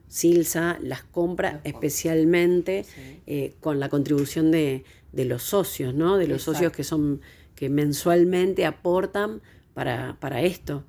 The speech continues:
Speaker 2: Claro, claro, sí. Eh, se enteran por las redes, se enteran por, por, o también el boca a boca. Eh, gente sí anda, sí, o sea, no, ha venido persona que dice, "Ah, porque le entregaron a un vecino y el vecino me mandó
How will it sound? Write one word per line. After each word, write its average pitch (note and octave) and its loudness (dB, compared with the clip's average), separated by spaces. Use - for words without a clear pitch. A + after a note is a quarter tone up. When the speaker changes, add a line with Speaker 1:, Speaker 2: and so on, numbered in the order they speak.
Speaker 2:
Claro, C3+ -4
claro, C#3 -4
sí. E3+ -2
Eh, D3+ -4
se C#3+ -10
enteran D3 -6
por C#3 -6
las C3+ -6
redes, F#3 2
se - -12
enteran C#3+ -8
por, C3 -10
por, B2 -16
o D3+ -12
también F3+ -2
el D3+ -2
boca C3+ -4
a - -4
boca. F#3 -6
Eh, C3 -4
gente D3+ -4
sí F#3 0
anda, D#3+ 0
sí, D#3 -8
o D3 -6
sea, D3 -6
no, D3+ -4
ha D#3+ -6
venido D#3 -2
persona D3+ -6
que D3 -6
dice, D3 -8
"Ah, E3+ -2
porque D#3 -6
le D3+ -2
entregaron D#3+ -2
a D#3+ -2
un E3 0
vecino E3+ -2
y E3+ 0
el D3+ -6
vecino D#3 -4
me E3 -2
mandó D3+ -4